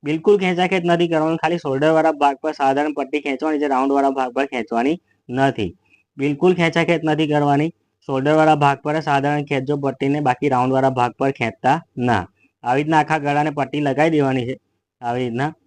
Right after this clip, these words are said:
વધારાની પટ્ટી કાપી નાખવાની, છૂછા બૂછા કાપી નાખવાના અને પછી આવી રીતના આ-,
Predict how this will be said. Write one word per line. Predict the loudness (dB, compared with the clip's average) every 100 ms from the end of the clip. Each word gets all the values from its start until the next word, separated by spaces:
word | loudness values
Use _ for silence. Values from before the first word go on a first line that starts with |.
| -2
વધારાની | 4 4 4
પટ્ટી | 0 -4 -2
કાપી | 0 2 2 0
નાખવાની, | 0 0 -2
છૂછા | -2 -2 0
બૂછા | 0 0 2
કાપી | 2 2 2
નાખવાના | 0 0 -4 -4 _ _ _ -12
અને | -8
પછી | -2 -2 2
આવી | 4 4 2
રીતના | 2 2
આ-, | 0